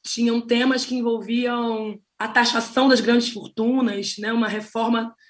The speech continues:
tributária solidária e justa, necessária no Brasil. Então, foram algumas reuniões, <laughs> reuniões que considero muito importantes, que chegaram num, num documento assinado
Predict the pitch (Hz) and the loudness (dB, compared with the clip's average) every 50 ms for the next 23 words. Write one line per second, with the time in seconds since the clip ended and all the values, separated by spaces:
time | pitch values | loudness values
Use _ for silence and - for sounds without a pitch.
0 | _ _ _ - 226 202 214 226 220 - 226 214 214 220 226 226 220 214 - 233 | _ _ _ -10 -8 -6 -6 -8 -4 -2 0 2 2 2 2 2 0 -2 -2 -2
1 | 226 220 208 214 214 226 226 220 226 175 175 196 214 233 240 247 240 233 - - | -2 -2 -2 0 -2 0 0 0 -4 -6 -12 -12 -10 -8 -8 -8 -8 -8 -10 -10
2 | - 214 208 196 196 - _ _ _ _ _ _ - 202 202 202 226 214 220 - | -8 -8 -8 -8 -8 -12 _ _ _ _ _ _ -8 -6 -4 0 0 -2 0 0
3 | - - 214 233 240 233 233 208 233 214 208 196 226 233 233 285 285 285 - _ | 2 4 4 4 6 4 4 4 2 0 0 0 0 -2 -2 -2 -4 -4 -10 _
4 | _ _ _ _ - - - - 262 269 269 262 233 233 277 330 349 349 330 269 | _ _ _ _ -18 -10 -2 0 2 2 2 0 2 2 2 2 2 2 2 2
5 | 285 277 277 262 226 214 220 240 262 294 - - - - _ _ _ _ _ - | 2 2 2 2 2 0 -2 -4 -4 -6 -6 -8 -10 -14 _ _ _ _ _ -12
6 | 196 220 269 254 247 233 233 - 269 262 - - 254 247 240 - - 226 226 226 | -6 -2 0 0 0 0 0 -2 -4 -4 -4 -4 -6 -6 -6 -4 -2 -2 0 2
7 | 233 240 240 233 226 226 220 214 214 208 208 - _ _ _ _ - 233 233 233 | 2 2 2 2 0 0 0 -2 -2 -4 -6 -10 _ _ _ _ -4 -2 -2 0
8 | 254 277 269 277 269 269 269 254 - - - - 233 226 240 262 277 262 - - | -2 -2 -2 -4 -4 -2 -4 -6 -8 -8 -10 -8 -6 -4 -4 -2 -4 -4 -6 -8
9 | - - - 330 311 262 269 254 269 294 320 349 320 - _ _ - 262 277 277 | -8 -6 -4 -4 -2 0 2 2 2 2 0 -2 -4 -10 _ _ -8 -6 -4 -4
10 | 277 277 269 - 269 269 269 262 269 269 269 - 320 285 254 240 247 262 294 302 | -4 -6 -8 -8 -6 -4 -2 -2 -2 -2 -2 -2 -2 0 0 0 0 -2 -4 -4
11 | - 359 381 _ _ _ - - 233 240 240 - 254 247 233 226 233 262 285 254 | -8 -12 -16 _ _ _ -8 -6 -6 -4 -4 -4 -4 0 2 2 2 2 0 0
12 | 294 285 269 254 247 233 220 220 - | -2 -2 -2 -2 -4 -6 -8 -10 -14